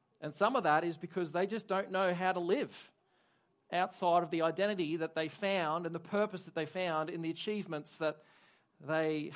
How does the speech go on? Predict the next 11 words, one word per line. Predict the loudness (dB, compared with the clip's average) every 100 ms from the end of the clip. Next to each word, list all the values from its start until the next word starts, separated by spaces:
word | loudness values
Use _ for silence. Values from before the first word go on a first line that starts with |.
| -4
had. | 0 0 0 -8 -20 _ _ _ _ _ _ _ _ _ _ _ _ _ _ _ _ _ _ _ _ _ _ _ _ _ _ -2
Uh, | 0 2
we, | 0 -2 -2
we | -2 -2
can | -2 -4
do | 0 2 2
this | 0 -4 -8 -12 -14 -16 _ -20 _ _ _ _ _ _
in | -6 -2
our | -2
spiritual | -4 -6 -4 -4 -6 -6
life. | -6 -6